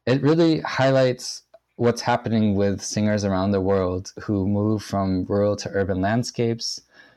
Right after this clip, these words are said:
uh, transforming themselves and the local traditions they carry with them into, uh, symbols of larger regions, of nations, of peoples, of epochs. Um,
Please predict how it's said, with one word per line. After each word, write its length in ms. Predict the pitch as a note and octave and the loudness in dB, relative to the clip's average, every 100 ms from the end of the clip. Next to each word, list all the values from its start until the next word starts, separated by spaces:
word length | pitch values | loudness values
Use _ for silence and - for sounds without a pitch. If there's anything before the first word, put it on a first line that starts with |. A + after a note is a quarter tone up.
| _ | _
uh, 200 | F2+ F2+ F2+ | -6 -4 -4
transforming 680 | - G2 - G#2+ A2 A2 G#2 | -6 -6 -4 0 2 2 2
themselves 760 | G2+ G2 G2 G2 G2+ F#2+ - | 0 0 0 2 2 -2 -6
and 140 | - F#2 | -4 -2
the 40 | |
local 300 | F#2 G2 G2 | 0 -2 -4
traditions 600 | - F#2 F2+ - F#2+ F#2+ | -6 -4 -4 -4 -4 -4
they 100 | - | -6
carry 260 | - G2 F2+ | -6 -4 -2
with 240 | G2 G#2 | -2 -2
them 380 | G2 F#2+ F#2+ F#2+ - - _ _ _ _ | 0 0 0 -4 -8 -20 _ _ _ _
into, 720 | A2+ A#2+ - A#2+ A2 G#2 G#2 - _ _ _ - | 2 2 2 2 4 2 -2 -10 _ _ _ -4
uh, 220 | F#2 F2 | -2 -2
symbols 460 | - A#2+ A2 G#2+ F#2+ | 0 2 4 2 -2
of 120 | F#2+ | -2
larger 360 | F2 F2+ F2+ | -2 -2 -2
regions, 640 | E2+ A#2+ B2 B2 A#2 A2+ A2+ | 0 0 2 2 2 2 -2
of 160 | F#2+ - | -6 -2
nations, 600 | G#2 A2+ - A2 G#2+ F#2+ | -2 -2 -2 0 0 -2
of 120 | F#2+ | -6
peoples, 580 | - A#2 - A2 G#2+ F2+ | -4 -4 -2 -2 -2 -4
of 140 | E2 - | -6 -4
epochs. 640 | G2 C3 B2 - - - - - - _ - | -2 -2 -2 -6 -12 -14 -18 -20 -20 _ -8
Um, 420 | F#2+ F#2 F2+ F#2 | -4 -2 -2 -4